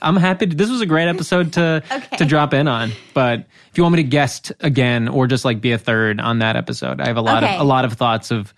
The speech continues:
Speaker 1: Jim Gaffigan
Speaker 2: You
Speaker 1: taking
Speaker 2: should have
Speaker 1: a shit with the
Speaker 2: reminded
Speaker 1: door.
Speaker 2: me.
Speaker 1: It's all right. We'll, we'll, we'll, we'll get there.
Speaker 2: <laughs> Okay.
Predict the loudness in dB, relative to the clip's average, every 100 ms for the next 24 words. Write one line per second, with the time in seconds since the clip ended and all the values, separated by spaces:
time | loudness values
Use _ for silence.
0 | _ -20 -20 _ 0 2 2 0 0 0
1 | 0 2 2 2 2 2 0 0 0 -2
2 | -2 -2 0 0 0 -4 -8 -14 _ _
3 | _ 0 0 0 -6 -4 -4 -4 -4 -2
4 | -2 -2 0 0 0 -4 -4 -4 -6 -14
5 | -10 -8 -6 -6